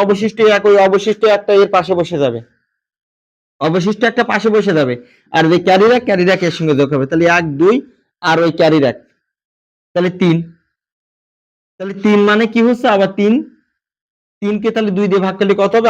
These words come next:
আবার এক থাকবে ভাগশেষ, আর এই ভাগফলটা এর সাথে যোগ হবে। তাহলে এক, দুই, এক, দুই, আর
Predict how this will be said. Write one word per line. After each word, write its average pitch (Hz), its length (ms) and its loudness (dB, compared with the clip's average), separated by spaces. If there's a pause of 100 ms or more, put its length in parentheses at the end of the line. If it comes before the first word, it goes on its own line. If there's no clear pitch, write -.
আবার 170 160 4 (140)
এক 156 60 -4 (120)
থাকবে 139 280 0
ভাগশেষ, 135 340 -4 (320)
আর 131 140 -6
এই 127 120 0
ভাগফলটা 175 460 -4
এর 135 120 -4
সাথে 135 240 -6
যোগ 123 180 -2
হবে। 113 120 -4 (360)
তাহলে 147 140 2 (240)
এক, 180 80 -2 (200)
দুই, 165 180 2 (680)
এক, 160 80 -2 (180)
দুই, 180 180 2 (280)
আর 147 60 2